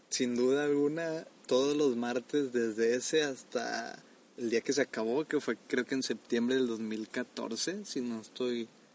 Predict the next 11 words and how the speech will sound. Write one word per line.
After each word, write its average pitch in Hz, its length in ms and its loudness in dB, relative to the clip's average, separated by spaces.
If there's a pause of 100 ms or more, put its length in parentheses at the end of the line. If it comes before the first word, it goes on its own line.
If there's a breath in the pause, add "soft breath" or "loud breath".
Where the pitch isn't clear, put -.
(220)
equivocado, 123 680 0 (920)
eran 113 880 0
geniales. 110 840 0
En-, 113 240 -6
esperar 120 520 -2
ese 135 180 0
capítulo, 143 800 0
sentarte, 127 720 -2
verlo, 131 340 2
emocionarte 131 960 0
y 117 200 0